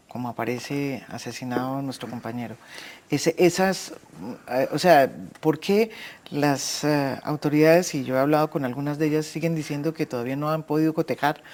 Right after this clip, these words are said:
las pruebas, en el sentido de lo que no saben todavía si esas son esas personas? Eh, cuando uno las ve, usted las vio, ¿usted cree que sí son los periodistas?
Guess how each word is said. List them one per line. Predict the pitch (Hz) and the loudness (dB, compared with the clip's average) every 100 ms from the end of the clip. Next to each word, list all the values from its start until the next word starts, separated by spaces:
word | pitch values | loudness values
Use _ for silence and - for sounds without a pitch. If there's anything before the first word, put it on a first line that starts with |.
| - - - | -20 -20 -2
las | 147 143 | -2 0
pruebas, | 151 156 156 156 - - _ | 4 6 4 0 -14 -20 _
en | - - | -16 -8
el | 143 | -6
sentido | 147 131 170 | -4 2 2
de | |
lo | 160 | 2
que | - | 0
no | 135 | -2
saben | 143 160 160 | 0 -2 0
todavía | 143 143 | 0 0
si | 139 160 | 0 0
esas | 156 165 156 | 2 0 -2
son | 156 160 | -2 -2
esas | 160 160 160 | 0 0 -2
personas? | - - 156 147 - - - - - - - | -6 -6 -4 -6 -12 -18 -20 -18 -18 -18 -6
Eh, | 147 143 - | -4 -4 0
cuando | 143 127 143 | 0 2 0
uno | 156 | 2
las | 196 156 | 4 6
ve, | 156 170 | 8 6
usted | 165 180 | 4 2
las | 175 | 4
vio, | 180 185 | 6 6
¿usted | 175 - 202 | 4 2 2
cree | 180 185 | 2 2
que | 170 | 2
sí | 156 | 0
son | 147 190 247 | 2 0 0
los | 262 | -4
periodistas? | 196 202 220 - | -4 -4 -6 -6